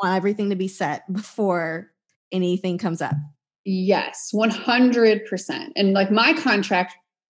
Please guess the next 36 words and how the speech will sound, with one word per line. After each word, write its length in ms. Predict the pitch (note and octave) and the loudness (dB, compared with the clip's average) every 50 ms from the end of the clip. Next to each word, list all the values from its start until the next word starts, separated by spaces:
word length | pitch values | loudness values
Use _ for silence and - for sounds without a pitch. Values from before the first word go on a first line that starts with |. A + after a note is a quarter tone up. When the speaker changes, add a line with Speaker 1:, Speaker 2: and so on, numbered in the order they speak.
| _ _ _ | _ _ _
Speaker 2:
protects 580 | - A#3+ A3+ A3+ - - E3+ E3 - - - - - | 2 2 2 2 2 -2 -2 -2 -2 -6 -8 0 2
everyone, 760 | A3+ G#3+ F#3+ F3 F3 D#3+ C#3 A#2 - - G#2 G2 G2 - - _ | 2 2 2 0 -2 -2 -2 -4 -6 -6 -4 -4 -6 -6 -8 _
right? 80 | - A#2+ | 0 2
It 40 | C#3 | 2
Speaker 1:
Right. 60 | A3 | 4
Speaker 2:
protects 360 | - D3+ - G3+ G3+ - - | 4 2 2 0 -8 -4 0
me 140 | A#3 G#3+ G3+ G3+ | 2 2 4 4
Speaker 1:
Exactly. 380 | G3 D#3+ C#3 - _ - - - - - _ _ _ | 4 2 0 -4 _ -18 -18 -18 -18 -20 _ _ _
Speaker 2:
and 260 | C4+ B3+ A#3+ A#3 A3 - - - | 4 6 6 6 4 4 2 -2
them. 380 | E3+ D#3+ D#3+ - - G3 - - _ _ _ - | -2 -2 0 -2 -2 -4 -4 -12 _ _ _ -4
Speaker 1:
Mm-hmm. 40 | G#3 | -2
Speaker 2:
So, 560 | G3+ G3+ A3 G#3 G#3 G3+ G3 G3 F#3+ F#3+ - - - A3 | 4 6 8 8 8 8 8 6 6 6 2 0 2 4
and 100 | A3 G#3 | 4 6
I 80 | G#3 G#3 | 6 4
know 240 | G#3+ G#3+ F#3+ F3+ F3 | 4 4 6 4 4
this, 240 | D#3+ D3 E3 F#3 - | 4 2 -2 2 0
and 100 | A3 - | 0 0
I 180 | - G3+ A3+ A3 | 2 0 2 2
actually 200 | G#3+ A3 - A3 | 2 2 0 0
had 80 | G#3+ G#3 | 0 0
a 40 | |
lawyer 320 | G3+ F#3+ G3 F#3 F3+ F3 E3 | 0 0 2 2 2 2 0
write 180 | D#3+ D#3+ - | -2 -6 -8
it 80 | D#3+ D#3 | -4 -4
up 160 | F#3 - - - | -4 -6 -6 -8
for 140 | - E3 D3+ | -6 -4 -2
me, 200 | D3 D3+ D#3+ E3 | -2 -2 -2 0
like, 160 | F3+ F3 F#3+ | -2 -2 0
my 160 | F3+ E3+ F3 | 0 -2 -2
lawyer. 420 | E3+ E3+ G3 F#3+ F3+ D#3+ - - - | 0 4 6 6 6 4 2 -4 -8
So 420 | - - - A3 G3+ F#3+ F#3 F#3 F#3 - - - _ _ _ _ _ _ _ _ _ _ _ - | -12 -2 2 4 6 6 4 4 0 -6 -16 -20 _ _ _ _ _ _ _ _ _ _ _ 0
that's 420 | G3 G#3+ G#3 G#3+ - - - - - | 2 4 4 4 2 -2 -10 -10 -6
a 80 | - G3+ | -4 0
very 240 | F#3+ G#3 G#3+ G#3 G3+ | 2 4 4 4 4
good 180 | G3+ F3+ F#3 - | 2 0 -2 -2
point. 300 | - F3 E3 E3 D#3+ | -4 -2 -2 -2 -4